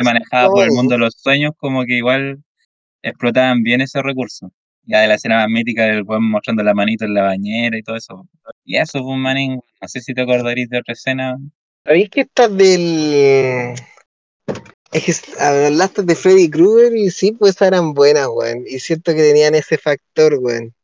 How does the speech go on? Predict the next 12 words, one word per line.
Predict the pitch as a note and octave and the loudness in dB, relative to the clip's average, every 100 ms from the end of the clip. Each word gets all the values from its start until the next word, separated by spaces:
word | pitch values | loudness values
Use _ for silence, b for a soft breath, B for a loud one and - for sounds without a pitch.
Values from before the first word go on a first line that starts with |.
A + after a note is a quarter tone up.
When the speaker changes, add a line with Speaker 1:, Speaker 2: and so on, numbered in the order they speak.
| - | -6
Speaker 1:
Eh, | B2+ B2 A#2+ | -4 -4 -4
cu-, | B2+ | -6
es | |
que | - C3+ | -4 -6
estaba | - - D#3+ | -4 0 2
acordándome | D3 C#3 D#3+ E3+ D#3 | 2 2 2 2 2
de | C#3+ | 2
una | C#3 F3 F#3 | 2 2 0
que | F3 E3+ | 0 -4
es | F3 - | -4 -2
la | D#3+ E3 | 0 2
de, | E3+ F3+ F#3+ G3 G#3 | 2 0 -2 -4 -6